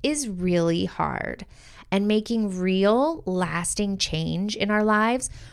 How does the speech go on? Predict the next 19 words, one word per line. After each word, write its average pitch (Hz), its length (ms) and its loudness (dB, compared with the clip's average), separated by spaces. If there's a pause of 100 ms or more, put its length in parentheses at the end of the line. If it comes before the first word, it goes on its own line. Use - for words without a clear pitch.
(140)
requires 214 840 2
us 170 320 -2
to - 160 -2
leave 185 680 -2
what 170 160 -2
is 165 140 0
safe - 720 2
and 160 160 -2
familiar. 143 720 -4 (800)
And 196 100 2
it 208 80 2
requires 220 560 0
us 175 220 2
to - 100 -4
be 202 160 -4
really 165 460 0
uncomfortable 208 840 -2 (560)
and 202 200 0
to 208 560 4